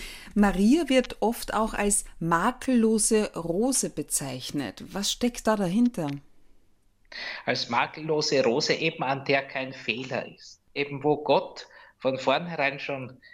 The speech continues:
Speaker 2: eine, eine Fülle an Kraft hineingegeben hat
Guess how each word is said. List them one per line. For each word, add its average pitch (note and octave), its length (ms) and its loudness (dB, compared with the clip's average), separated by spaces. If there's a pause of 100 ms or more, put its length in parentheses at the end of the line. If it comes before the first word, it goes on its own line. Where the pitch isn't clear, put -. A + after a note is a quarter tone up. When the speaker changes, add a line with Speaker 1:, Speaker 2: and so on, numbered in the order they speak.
(140)
Speaker 2:
eine, A#2+ 520 -4
eine A#2+ 240 0
Fülle G#3 500 6
an A#2+ 180 -6
Kraft - 420 -4
hineingegeben C#3+ 840 -2
hat C#3 260 0